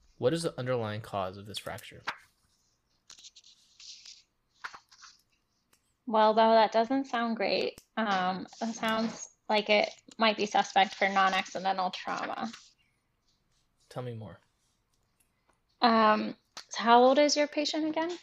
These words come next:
Speaker 2: Sorry.
Speaker 1: He's six months old, and his brother's a year older.
Speaker 2: Yeah, so a year old. My niece, we just had a birthday party for her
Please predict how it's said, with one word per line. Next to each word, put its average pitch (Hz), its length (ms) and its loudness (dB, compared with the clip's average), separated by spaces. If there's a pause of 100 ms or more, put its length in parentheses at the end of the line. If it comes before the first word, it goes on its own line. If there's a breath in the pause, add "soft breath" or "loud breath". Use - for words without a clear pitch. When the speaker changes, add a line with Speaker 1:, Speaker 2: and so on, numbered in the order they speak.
Speaker 2:
Sorry. - 320 -4 (340)
Speaker 1:
He's 151 300 -4
six - 240 -4
months 120 480 -6
old, 101 360 -8
and 117 120 -8
his 117 120 -12
brother's 127 340 -4
a 117 80 -4
year 107 220 -8
older. 85 340 -12 (1000)
Speaker 2:
Yeah, 220 280 4
so 233 200 4
a 240 80 6
year 247 340 6
old. 208 380 6 (340 loud breath)
My 214 140 2
niece, 233 440 -2
we 220 120 4
just 220 160 0
had 240 100 2
a 233 60 2
birthday 208 320 4
party 202 300 2
for 208 160 0
her 208 400 2